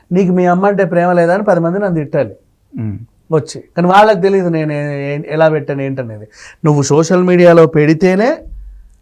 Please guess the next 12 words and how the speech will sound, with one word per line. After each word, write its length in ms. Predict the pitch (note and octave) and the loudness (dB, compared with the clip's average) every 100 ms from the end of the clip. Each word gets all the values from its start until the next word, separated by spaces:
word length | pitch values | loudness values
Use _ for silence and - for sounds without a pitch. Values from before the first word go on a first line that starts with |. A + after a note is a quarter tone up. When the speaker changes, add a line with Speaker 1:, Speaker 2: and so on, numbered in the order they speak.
| _ _ _ - | _ _ _ -10
Speaker 1:
నీ 180 | G#3+ G#3 | 0 2
విషెస్‌కి 500 | G3 G3 A3+ G#3+ G#3+ | 4 2 0 -2 -2
ఒక 100 | F#3+ | -2
వాల్యూ, 440 | E3+ D3 D3+ E3 D#3+ - _ _ _ - | -2 -2 -2 -2 -4 -8 _ _ _ -4
నువ్వు 80 | F3+ | 0
సోషల్ 420 | E3+ F3+ G#3 G3+ | 2 2 2 2
మీడియాలో 440 | G3 F#3+ F3+ F3 | 2 4 6 4
పెడితేనే 540 | D#3+ D3+ D#3+ F3+ F#3+ G#3 | 4 0 -2 -2 -2 -4
నీ 140 | F3+ | -4
ప్రశంసకు 640 | E3 D3+ E3+ E3 F3+ F3 | -2 -4 -2 -4 -4 -2
ఒక 120 | D3+ | -2
వాల్యూ, 400 | C3 B2 C#3+ D3 | -2 -4 -4 -6